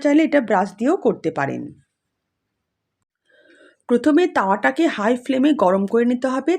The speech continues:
তারপর তেল দিয়ে স্প্রেড করে কিন্তু গ্যাসের ফ্লেম লো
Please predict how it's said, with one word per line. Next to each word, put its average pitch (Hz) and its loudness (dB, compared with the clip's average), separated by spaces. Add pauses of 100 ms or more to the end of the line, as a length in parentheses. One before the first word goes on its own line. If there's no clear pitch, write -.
(100)
তারপর 196 -2 (180)
তেল 254 0 (140)
দিয়ে 226 0 (120)
স্প্রেড 233 -2 (120)
করে 196 0 (100)
কিন্তু 202 -2 (160)
গ্যাসের 233 -2
ফ্লেম 233 0 (120)
লো 180 2